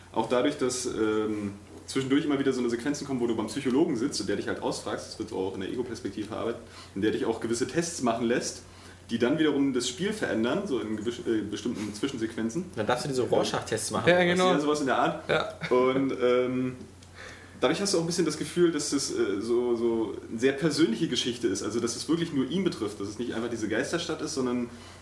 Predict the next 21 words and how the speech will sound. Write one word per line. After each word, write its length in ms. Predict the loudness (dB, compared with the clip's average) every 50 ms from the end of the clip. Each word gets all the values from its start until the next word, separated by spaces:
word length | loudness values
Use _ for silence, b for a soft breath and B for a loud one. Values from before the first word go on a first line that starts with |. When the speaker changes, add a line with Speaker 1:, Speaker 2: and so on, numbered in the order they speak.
| B -10 -8
Speaker 1:
dass 100 | -6 -4
das 160 | -2 0 2
jetzt 420 | 2 0 0 -2 -4 -6 -6 0 2
sein 200 | 4 4 6 4
ganz 160 | 2 2 0
persönlicher 380 | 2 2 2 2 2 2 2 2
Albtraum 400 | 2 0 0 2 2 2 2 4
ist, 240 | 2 0 0 0 -2
um 160 | 0 0 0
mal 160 | 0 2 2
jetzt 240 | 0 0 -2 -4 -4
eine 160 | -4 -2 -2
abgedroschene 440 | -2 0 0 2 2 0 0 -2 -4
Phrase 360 | -4 0 0 2 2 2 0
hier 100 | -2 -4
zum 140 | -6 -4 -4
Besten 260 | -4 -4 -4 -6 -8
zu 120 | -8 -2 0
geben. 280 | 0 0 0 -2 -4 B B B B B B B B B B B -20 -20 -12 -4
Und, 200 | -2 0 0 0
äh, 40 | 0